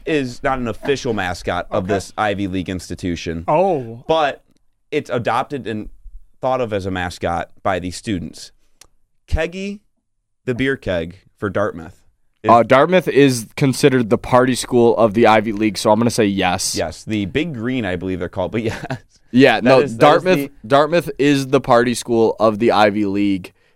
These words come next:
Speaker 3: Um, Keggy the Keg kind of rocks. Uh, what are your guys' favorite mascots? I need to know this.
Speaker 2: Are we talking about, like, just in general, like, we can't include live
Speaker 3: Like,
Speaker 2: animals?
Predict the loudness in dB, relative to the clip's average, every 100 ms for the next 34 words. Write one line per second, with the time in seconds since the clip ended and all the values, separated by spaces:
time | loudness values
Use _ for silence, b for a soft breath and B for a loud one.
0 | _ -2 2 2 0 -6 _ _ _ _
1 | _ -2 -2 0 -2 -2 0 0 -2 -12
2 | _ -20 -8 -4 -2 -4 -4 -4 -2 -4
3 | -12 -18 -20 _ _ _ _ _ _ _
4 | -8 -4 -2 -4 -8 _ _ _ _ _
5 | _ _ 4 4 6 2 6 4 2 -4
6 | 2 2 2 -6 -6 -6 -6 -6 -2 -2
7 | 0 0 2 0 -2 -4 -12 -16 -20 _
8 | -20 _ _ _ _ -4 -2 -2 -4 -2
9 | -2 0 -2 -2 -2 -4 -4 -14 -20 -20
10 | -20 -20 -20 -20 -20 -18 -20 _ _ -14
11 | -8 -8 -6 -6 -2 -2 -2 -2 -2 -4
12 | -8 -4 -4 -4 -6 -6 2 6 6 4
13 | -6 -8 -10